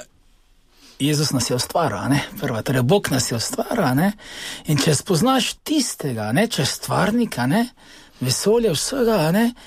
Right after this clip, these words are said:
pol, ne, je vse drugo prazno, ne, tako kot je rekel Pavel, ne, ko je spoznal Boga, a ne, Jezusa,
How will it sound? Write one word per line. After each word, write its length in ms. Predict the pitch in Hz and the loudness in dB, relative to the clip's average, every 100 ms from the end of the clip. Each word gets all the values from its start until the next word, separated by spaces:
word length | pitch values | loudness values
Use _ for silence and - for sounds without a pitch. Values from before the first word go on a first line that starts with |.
| - - - - - - | -20 -20 -20 -20 -20 -18
pol, 300 | - 294 294 269 - _ _ _ _ _ _ - | -2 2 4 2 -4 _ _ _ _ _ _ -2
ne, 200 | 160 226 262 - | 2 2 0 -6
je 240 | 190 175 175 | -6 -2 0
vse 160 | - | 0
drugo 240 | 214 214 202 | 0 2 2
prazno, 520 | 202 196 147 127 120 | 2 2 2 0 0
ne, 120 | 170 | 2
tako 160 | 208 190 | 0 -2
kot 140 | 170 | -2
je 80 | 160 | 0
rekel 220 | 165 156 | 0 -4
Pavel, 380 | - 175 151 131 | -2 0 2 2
ne, 140 | 135 | 2
ko 140 | 165 151 | 2 0
je 60 | 139 | 0
spoznal 500 | - 131 151 170 151 | -2 -2 2 2 2
Boga, 380 | 139 127 160 | 0 2 2
a 100 | 170 | 2
ne, 140 | 143 151 | 2 4
Jezusa, 560 | 175 190 185 - 165 | 2 2 0 -2 -4